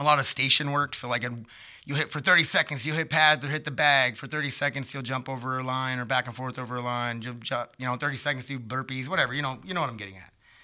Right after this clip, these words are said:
Um, he does a lot of cool creative stuff, and it's great for, uh, fight strength and conditioning. Um, and it's awesome that he's there. But the reason I bring him up is 'cause he's, you know, he was talking to me, and he was like, "And you guys know that I plan on going back to coach and teach jujitsu. Like, I'm not, my career,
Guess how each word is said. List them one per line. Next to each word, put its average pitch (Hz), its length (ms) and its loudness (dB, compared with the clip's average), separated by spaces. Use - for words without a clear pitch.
Um, 110 400 -2
he 151 80 -8
does 160 280 0
a 120 60 -6
lot 147 340 6
of 135 80 -2
cool 151 240 0
creative 139 420 6
stuff, 131 380 6
and 123 100 -4
it's 113 120 -8
great 151 340 2
for, 135 200 -4
uh, 123 420 2
fight 135 360 4
strength 135 340 -4
and 135 120 -4
conditioning. 120 640 -2
Um, 110 520 0
and 131 80 -4
it's 127 100 -4
awesome 135 300 2
that 123 100 -6
he's 123 160 -10
there. 131 160 -6
But 120 160 -10
the 139 80 -6
reason 175 220 -2
I 175 60 0
bring 180 200 -2
him 180 140 0
up 202 160 2
is 151 100 -4
'cause 143 160 -4
he's, 143 240 -4
you 151 160 -6
know, 147 80 -2
he 151 80 0
was 139 100 -2
talking 180 300 2
to 156 80 -2
me, 143 140 0
and 131 80 -2
he 135 40 -4
was 127 140 -6
like, 131 320 -2
"And 240 180 0
you 262 40 4
guys 214 220 8
know 208 160 8
that 165 80 8
I 151 80 10
plan 165 260 0
on 156 140 4
going 143 220 4
back 131 240 4
to 143 80 -4
coach 120 380 -2
and 127 100 -4
teach 123 280 -4
jujitsu. 113 480 -6
Like, 101 220 -4
I'm 123 100 2
not, 147 300 4
my 165 180 2
career, 156 360 -2